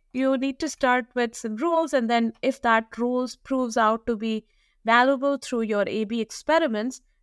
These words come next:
then you should invest, definitely invest in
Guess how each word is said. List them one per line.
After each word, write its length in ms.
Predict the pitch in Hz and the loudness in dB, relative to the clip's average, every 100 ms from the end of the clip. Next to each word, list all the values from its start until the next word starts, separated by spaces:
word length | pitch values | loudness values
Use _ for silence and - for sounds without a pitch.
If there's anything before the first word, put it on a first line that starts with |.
| 226 | 2
then 180 | 320 359 | 2 4
you 160 | 339 | 0
should 240 | 277 285 262 | 0 0 0
invest, 540 | 233 220 220 220 - | 0 2 2 0 -4
definitely 540 | 262 - 269 240 240 | -4 -4 -6 -2 -2
invest 440 | 226 214 208 214 - | 0 0 -2 -2 -4
in 220 | 214 | -4